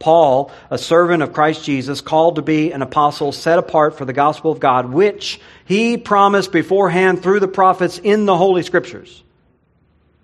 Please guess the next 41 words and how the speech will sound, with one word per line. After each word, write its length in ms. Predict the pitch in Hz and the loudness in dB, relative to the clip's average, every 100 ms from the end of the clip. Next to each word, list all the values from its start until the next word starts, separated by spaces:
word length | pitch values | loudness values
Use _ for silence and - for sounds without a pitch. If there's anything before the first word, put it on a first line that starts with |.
| _ _ _ _ _ _ 165 | _ _ _ _ _ _ -4
And 80 | |
so 80 | 160 | 0
you 140 | 196 185 | 2 4
have 280 | 226 233 | 2 2
sort 160 | - 220 | 2 2
of 160 | 160 123 | 2 2
bookends 680 | 285 294 - 202 185 185 185 | 2 2 0 2 2 2 0
on 100 | 170 | 0
the 60 | |
book 260 | 160 208 196 | 2 0 0
of 140 | 165 | 0
Romans 520 | 196 226 196 139 143 - - - | 2 4 2 0 -2 -8 -20 -8
talking 380 | - 240 262 226 | 0 2 2 2
about 260 | 185 185 170 | 2 2 0
this 200 | 180 151 | -2 0
gospel 600 | 202 247 285 - 196 175 | 2 4 2 0 0 2
which 240 | 170 - | 0 -2
came 300 | 226 254 285 | 0 2 2
to 180 | 208 190 | 2 0
us 180 | 175 - - - | 0 -4 -16 -16
by 380 | 143 220 254 262 | 0 4 4 4
the 120 | 233 | 2
prophetic 540 | 240 220 - 247 233 214 | 2 0 2 2 2 2
writings 600 | 220 226 214 196 190 - | 4 4 2 0 -2 2
of 340 | 202 208 175 | 4 4 4
the 80 | 208 | 2
Old 180 | 233 226 | 4 4
Testament. 540 | 254 254 139 92 - _ _ _ _ _ _ _ _ _ _ _ _ _ _ _ _ - | 0 0 -6 -12 -16 _ _ _ _ _ _ _ _ _ _ _ _ _ _ _ _ -6
And 100 | 185 | -2
so 120 | 214 | 0
follow 320 | 262 294 302 | 4 6 6
what 160 | 262 - | 4 4
Paul's 280 | 254 240 240 | 4 4 4
saying 280 | 254 247 | 4 4
here. 180 | 202 165 | 4 4
He 80 | 185 | 2
said 240 | 190 220 | 2 0
this 220 | 196 285 285 | 2 0 0
was 140 | 226 | 2
a 60 | 214 | 2
mystery 920 | 214 302 294 - - 123 110 131 | 2 2 0 -4 -4 -4 -6 -10